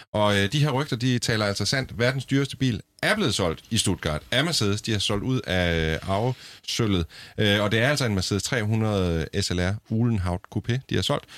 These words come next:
Og prisen var altså, som vi, øh, nævnte i programmet, det var hundrede femogtredive millioner euro.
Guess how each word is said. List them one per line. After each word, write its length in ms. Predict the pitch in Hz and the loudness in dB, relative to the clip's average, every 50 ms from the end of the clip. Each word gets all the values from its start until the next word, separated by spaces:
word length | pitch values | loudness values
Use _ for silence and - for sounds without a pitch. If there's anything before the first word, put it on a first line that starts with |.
| - - | -16 -8
Og 120 | - 113 - | -6 -6 -2
prisen 300 | - 175 - 123 123 120 | -2 -2 -2 0 0 2
var 180 | 120 131 139 | 2 2 2
altså, 220 | 127 120 - 120 104 | 2 0 0 -2 -4
som 420 | - - - - 120 107 104 101 95 101 | -4 -4 -2 0 0 2 0 -2 -2 0
vi, 180 | 107 104 98 95 | 0 2 2 4
øh, 280 | 90 87 82 80 82 82 | 4 2 2 2 0 2
nævnte 340 | 87 98 113 135 135 - | 2 0 0 0 -2 -4
i 60 | 95 90 | -6 -6
programmet, 380 | - 90 - 139 143 135 104 | -4 -2 -2 -2 0 -2 0
det 120 | 120 117 110 | -2 0 0
var 140 | 120 127 - - - | -2 -4 -4 -8 -4
hundrede 320 | - 175 180 185 175 156 135 | -2 0 0 2 0 0 -2
femogtredive 720 | - - 165 156 143 117 - - - 117 117 120 139 143 | 0 0 0 0 0 0 -2 -2 0 0 2 2 2 2
millioner 540 | 131 123 117 110 110 135 135 123 107 98 - - | 2 2 2 2 2 0 0 0 0 -2 -2 0
euro. 360 | 107 110 113 120 123 120 - | 0 2 2 2 2 0 -2